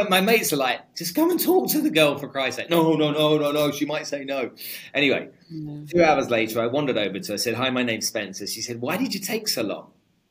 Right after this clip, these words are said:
Speaker 1: I was like, "What do you mean?" She said, "You've been staring at me for the last two hours."
Speaker 2: Oh, no way. That's amazing.
Speaker 1: I said, "Hi."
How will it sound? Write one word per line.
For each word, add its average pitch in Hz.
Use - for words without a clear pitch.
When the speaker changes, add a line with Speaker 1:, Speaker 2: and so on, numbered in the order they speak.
Speaker 1:
I 127
was 127
like, 135
"What 165
do 202
you 196
mean?" 190
She 123
said, 135
"You've 143
been 143
staring 185
at 90
me 101
for 101
the 98
last 98
two 104
hours." 120
Speaker 2:
Oh, 294
no 269
way. 226
That's 196
amazing. 180
Speaker 1:
I 208
said, 202
"Hi." 240